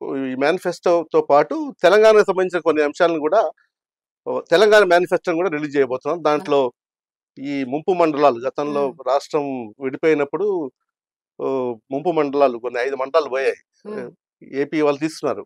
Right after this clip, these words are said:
Speaker 1: భద్రాచలం అటువైపు ఉన్న
Speaker 2: మ్మ్.
Speaker 1: వాటిని మళ్ళీ తీసుకొస్తామనేది, కొత్త ఎయిర్‌పోర్ట్లు, కొత్త డ్రై పోర్టు,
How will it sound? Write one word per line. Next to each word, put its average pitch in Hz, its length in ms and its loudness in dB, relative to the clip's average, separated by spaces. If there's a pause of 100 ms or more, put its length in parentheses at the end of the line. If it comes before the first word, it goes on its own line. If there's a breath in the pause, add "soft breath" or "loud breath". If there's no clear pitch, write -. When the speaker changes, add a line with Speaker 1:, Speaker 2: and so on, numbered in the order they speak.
Speaker 1:
భద్రాచలం 139 600 0
అటువైపు 123 400 -4
ఉన్న 110 200 -8 (260)
Speaker 2:
మ్మ్. 170 220 -20 (380)
Speaker 1:
వాటిని 156 300 2
మళ్ళీ 151 280 2
తీసుకొస్తామనేది, 135 1000 -4 (140)
కొత్త - 180 -6
ఎయిర్‌పోర్ట్లు, 139 680 0
కొత్త 135 320 -6
డ్రై 127 240 0
పోర్టు, 135 500 -2